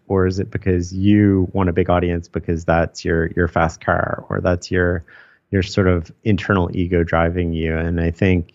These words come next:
you know, for me, I see Farnham Street as a project that outlives me. And so I'm just a caretaker or curator at this point in time, and there'll be another person behind me,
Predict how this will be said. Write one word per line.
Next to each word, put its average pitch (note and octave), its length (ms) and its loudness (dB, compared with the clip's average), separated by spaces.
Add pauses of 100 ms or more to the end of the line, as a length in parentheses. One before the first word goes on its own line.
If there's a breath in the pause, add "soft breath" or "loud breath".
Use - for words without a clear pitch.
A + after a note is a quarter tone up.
you F#2+ 120 -4
know, F2 120 0
for G2 180 0
me, G2+ 560 4 (300 loud breath)
I A2 320 2
see A2+ 240 -2
Farnham F#2+ 400 -2
Street F2 540 -6
as E2+ 320 -4
a E2 60 -4
project F#2 600 -2
that - 260 -4
outlives F2+ 600 -4
me. F2 440 -2 (640)
And F#2 320 2
so F#2+ 180 2
I'm G2+ 240 2
just F#2+ 220 -6
a E2+ 80 -6 (220)
caretaker F2+ 600 -2
or E2+ 200 -4
curator E2 760 -2
at E2 140 -4
this F2+ 160 -2
point - 240 -2
in F2+ 100 -4
time, F#2 420 0
and E2+ 140 0
there'll E2+ 100 0
be F2 140 2
another F2 300 2
person E2+ 360 -6
behind D#2+ 420 -2
me, E2 340 -2